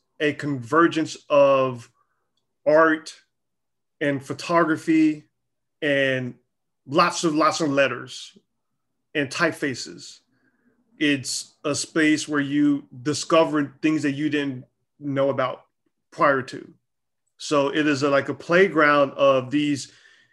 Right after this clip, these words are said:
huge images. Over, it's a collage.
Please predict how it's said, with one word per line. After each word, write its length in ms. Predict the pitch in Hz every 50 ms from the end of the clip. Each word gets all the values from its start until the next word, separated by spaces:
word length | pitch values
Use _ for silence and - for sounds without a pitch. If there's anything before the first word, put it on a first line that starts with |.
| _ _ _ _ _ _
huge 720 | _ 120 - - - - - 175 170 160 156 143 - - - _ _
images. 680 | - 214 220 214 208 175 175 214 214 214 208 202 - - -
Over, 320 | - 196 202 208 196 202 196 202
it's 100 | 196 175
a 60 | 180 175
collage. 840 | - - 190 190 190 190 190 175 156 135 123 117 107 104 - -